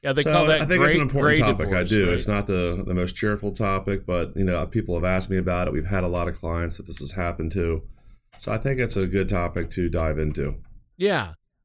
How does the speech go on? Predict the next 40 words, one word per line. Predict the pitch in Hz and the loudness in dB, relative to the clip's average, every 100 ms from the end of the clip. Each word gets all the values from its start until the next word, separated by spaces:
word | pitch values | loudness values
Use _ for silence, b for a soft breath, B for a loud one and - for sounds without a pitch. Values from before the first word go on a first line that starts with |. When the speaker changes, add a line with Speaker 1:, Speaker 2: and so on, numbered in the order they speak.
| _ | _
Speaker 1:
Yeah, | 156 151 | 0 2
and | 139 156 | 2 2
you | 170 | 2
were | 147 | 2
talking | 156 147 139 | 0 0 -2
about | 135 120 104 | -2 -4 -4
gray | 104 127 165 | -4 -2 0
divorce | 139 95 95 76 - - | -2 -4 -8 -12 -14 -12
there. | 85 64 - | -12 -14 -12
Um, | 104 101 98 90 90 | -8 -6 -6 -8 -14
you | 127 110 | -8 -6
know, | 98 95 95 - | -6 -8 -10 -10
fifty | 123 - 113 | -10 -8 -8
and | 104 | -6
older, | 104 104 92 | -6 -6 -8
they | 92 | -8
call | - 104 | -8 -8
that | 101 95 92 | -6 -10 -10
gray | 104 104 | -8 -6
divorce. | 92 117 165 - | -8 -4 -4 -4
And | 110 - _ _ _ | -6 -8 _ _ _
i-, | - | -8
it's | 135 135 - | -6 0 0
sad, | - 165 165 135 | 2 0 -2 -2
but | 131 | -2
it | 120 120 | -2 -2
is | 147 | -2
becoming | 131 131 151 135 131 | -4 -4 -2 -2 -2
more | 123 110 | -2 -2
common. | - 190 220 160 | -2 0 0 0
And | 123 123 | -2 -2
I | 123 | -4
think | 208 214 | -4 -6
this | 180 151 | -6 -6
is | 135 | -6
gonna | - 143 | -4 -2
be | 135 127 | 0 0
a | |
great | 117 110 127 139 127 - | -2 -6 -2 -2 -4 -6
show | - 208 254 131 107 | -2 0 0 0 -2